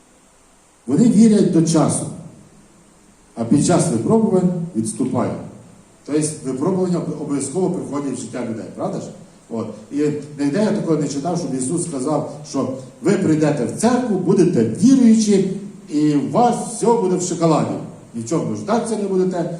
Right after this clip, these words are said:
сядете вдома, будете сидіти, на роботу не будете ходити, і воно все до вас припливе. Де таке написано? Такого нема. Це не благодать.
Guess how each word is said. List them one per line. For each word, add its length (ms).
сядете 400
вдома, 260
будете 320
сидіти, 680
на 120
роботу 480
не 60
будете 320
ходити, 440
і 40
воно 140
все 180
до 100
вас 120
припливе. 340
Де 140
таке 200
написано? 360
Такого 220
нема. 240
Це 120
не 100
благодать. 420